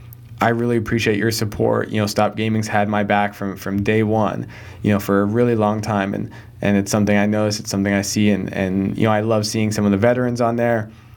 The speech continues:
you know, who have, have been there for years, you know, supporting each other. And, and, uh, yeah, it's just a really amazing community to be a part of.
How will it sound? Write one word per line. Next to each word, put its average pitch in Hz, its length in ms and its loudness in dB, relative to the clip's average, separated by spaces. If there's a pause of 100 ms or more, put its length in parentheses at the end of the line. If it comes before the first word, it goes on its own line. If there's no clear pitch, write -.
(100)
you 113 120 2
know, 110 120 4
who 104 380 2 (320)
have, 101 480 -2
have 110 180 -2
been 127 140 4
there 117 260 2
for 110 200 -2
years, 123 680 2
you 113 120 -2
know, 110 80 4
supporting 113 540 0
each 110 180 0
other. 107 260 2
And, 104 220 -4 (420)
and, 104 340 2
uh, 98 440 0 (140)
yeah, 143 240 4
it's 110 200 -4
just 170 180 -2
a 165 60 4
really 151 260 4
amazing 131 360 0
community 117 340 0
to 110 140 -4
be 120 80 2
a 113 60 2
part 113 260 0
of. 107 180 0